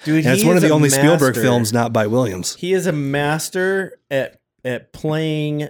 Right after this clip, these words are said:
Speaker 1: the, the, oh, how do I wanna say this? He's a master of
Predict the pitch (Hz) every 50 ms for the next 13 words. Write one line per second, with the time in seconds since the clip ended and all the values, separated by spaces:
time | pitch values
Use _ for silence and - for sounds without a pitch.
0 | - _ _ 135 120 113 117 113 123 123 120 110 107 - _ _ _ _ _ 120
1 | 117 120 120 117 113 107 101 98 - _ _ _ _ - 80 95 - _ _ _
2 | 123 117 110 123 120 110 107 107 104 104 101 98 98 - - 117 104 101 95 92
3 | 87 90 - - - _ _ _ _ _ _ _ _ _ _ _ 139 135 - 156
4 | 131 127 135 135 143 147 147 - - 139 131 123 120 113 107 -